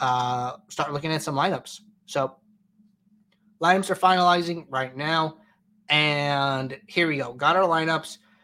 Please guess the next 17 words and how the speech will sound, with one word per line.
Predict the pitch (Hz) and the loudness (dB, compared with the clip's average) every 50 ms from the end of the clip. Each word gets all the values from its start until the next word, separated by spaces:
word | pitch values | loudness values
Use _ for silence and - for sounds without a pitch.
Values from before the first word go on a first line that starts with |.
| _ _ - - | _ _ -14 -8
You | 143 139 | -4 -4
know, | 139 127 | -2 -2
the | 123 131 | -4 -4
rule | 127 147 160 170 175 | -4 -2 -2 -2 -2
said, | 170 - 170 160 151 147 143 143 - _ - | -2 -2 -2 0 0 0 -2 -2 -6 _ -4
uh, | 131 131 131 131 | -2 0 0 0
one | 127 123 127 139 151 170 180 180 | -2 -2 0 2 4 4 4 4
to | 180 175 | 2 -4
three | - - 160 170 170 | -6 -6 -6 -6 -6
players | 160 - 165 156 151 151 151 147 143 - - - | -6 -6 -4 -2 -2 0 -2 -2 -4 -8 -10 -4
that | 139 143 135 135 127 | -2 -2 0 -2 -2
are | 135 131 127 131 | -6 -6 -6 -6
ten | 135 - - 165 170 160 | -6 -6 -8 -6 -6 -6
percent | - 151 143 - - 156 151 143 - _ _ - | -6 -6 -6 -4 -4 -4 -4 -6 -8 _ _ -4
owned | 139 143 143 143 143 143 139 139 - _ _ _ _ _ _ _ _ _ - | -2 0 0 0 -2 -2 -4 -8 -10 _ _ _ _ _ _ _ _ _ -6
or | - 147 147 135 131 120 120 | -2 -2 0 0 -2 -4 -6
less. | 120 123 131 147 170 196 196 - - - | -6 -2 0 2 4 2 2 0 -8 -12